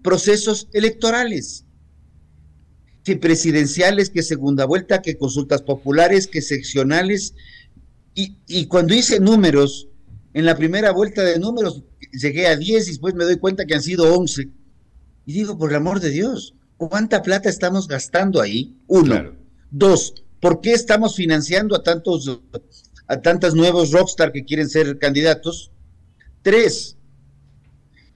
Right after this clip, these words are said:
Speaker 1: ¿a cuenta de, de cada proceso electoral es una incertidumbre adicional?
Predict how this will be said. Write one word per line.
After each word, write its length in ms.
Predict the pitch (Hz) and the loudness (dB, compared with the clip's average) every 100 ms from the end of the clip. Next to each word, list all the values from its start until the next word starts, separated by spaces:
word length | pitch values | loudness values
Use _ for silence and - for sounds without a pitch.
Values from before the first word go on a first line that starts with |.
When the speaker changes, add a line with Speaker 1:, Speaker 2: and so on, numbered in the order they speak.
| _ - _ _ _ - | _ -20 _ _ _ -16
Speaker 1:
¿a 100 | 160 | -16
cuenta 540 | - 190 233 233 226 | -6 -2 -2 -2 -4
de, 280 | 185 143 127 - _ _ _ _ - | -4 -4 -6 -8 _ _ _ _ -20
de 180 | 151 135 _ | -20 -20 _
cada 340 | 226 240 233 | 0 2 0
proceso 440 | 190 165 214 214 214 | 0 0 0 2 0
electoral 640 | 180 - 165 180 214 - _ _ _ - | 0 0 2 2 0 -4 _ _ _ -4
es 280 | 214 226 196 | 0 0 0
una 240 | 233 240 | 0 0
incertidumbre 920 | 220 180 180 156 156 165 196 226 220 | 0 0 0 -2 -2 -2 0 2 2
adicional? 680 | 196 180 - 175 190 226 190 | 2 -2 -6 -4 -2 -4 -6